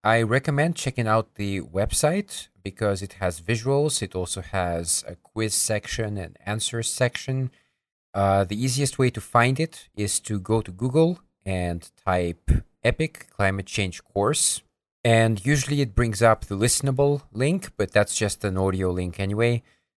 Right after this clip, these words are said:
Uh, but there might be a YouTube video which has a picture of a tree, a forest basically.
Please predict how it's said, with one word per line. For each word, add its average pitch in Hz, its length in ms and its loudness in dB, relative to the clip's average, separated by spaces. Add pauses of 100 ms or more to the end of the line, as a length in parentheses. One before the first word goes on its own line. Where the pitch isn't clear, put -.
(160)
Uh, 95 240 4
but 101 240 2
there 113 100 2
might 131 300 2
be 139 400 0 (280)
a 101 60 -2
YouTube 131 560 -2
video 151 720 0 (100)
which - 520 -4 (420)
has 101 160 0
a 87 60 -18
picture 95 520 -2
of 82 240 -2
a 82 280 -4 (100)
tree, 131 480 0
a 82 80 -8
forest 123 500 0
basically. 127 540 -2